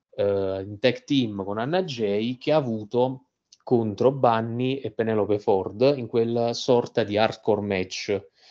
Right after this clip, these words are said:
Non lo definirei proprio un gran match, perché sono contrario, bene o male, alle donne che devono veramente aprirsi la testa di sangue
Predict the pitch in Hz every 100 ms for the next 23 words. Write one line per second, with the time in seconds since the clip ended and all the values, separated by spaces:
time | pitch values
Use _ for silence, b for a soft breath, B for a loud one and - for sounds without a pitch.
0 | b b b _ _ _ _ _ 143 160
1 | 190 208 208 180 143 147 147 139 127 123
2 | 117 113 113 113 123 139 - 101 98 104
3 | 104 - - 113 107 113 107 131 127 113
4 | 104 104 110 113 113 104 98 98 107 107
5 | 104 104 104 104 - 104 98 101 104 101
6 | 101 104 107 101 98 101 101 - 104 101
7 | 101 _ 104 98 107 101 - - - 92
8 | 92 90 90 95 92 95 120 110 104 98
9 | 95